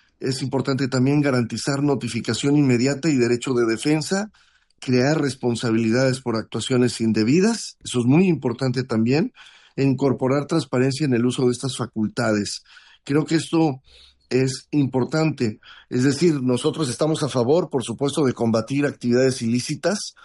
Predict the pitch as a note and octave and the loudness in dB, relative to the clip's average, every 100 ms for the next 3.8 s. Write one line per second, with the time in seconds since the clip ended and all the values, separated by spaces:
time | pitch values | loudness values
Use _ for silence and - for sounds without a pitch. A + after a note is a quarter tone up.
0 | - _ _ D3 B2+ C#3 F#3 - D#3 C#3 | -20 _ _ 0 4 4 2 0 0 2
1 | C3+ B2 B2+ A#2 - D3 - A#2 G#3 C#3+ | 2 0 -2 -4 -4 -6 -2 -2 0 2
2 | D#3+ D3+ A2+ G#2+ - C3+ C3+ G#2+ G2 B2+ | 2 2 -2 -6 -4 -4 -2 -2 -2 0
3 | A#2+ G#2+ G2+ C3 D3 G3 G3 | 2 2 0 -2 0 -2 -2